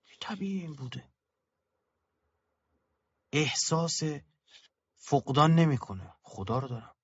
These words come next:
الله اکبر، لا اله الا الله." تو هم شما.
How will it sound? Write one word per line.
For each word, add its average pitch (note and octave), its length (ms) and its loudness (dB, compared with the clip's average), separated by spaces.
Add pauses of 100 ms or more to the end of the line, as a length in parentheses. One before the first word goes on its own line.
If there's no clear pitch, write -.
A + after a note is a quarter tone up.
(2250)
الله A2+ 380 0
اکبر، C3+ 540 -6
لا C#3 200 -2
اله C#3+ 160 -4
الا B2+ 120 -4
الله." B2 300 -14 (320)
تو - 100 -18
هم G#2+ 80 -12
شما. - 300 -16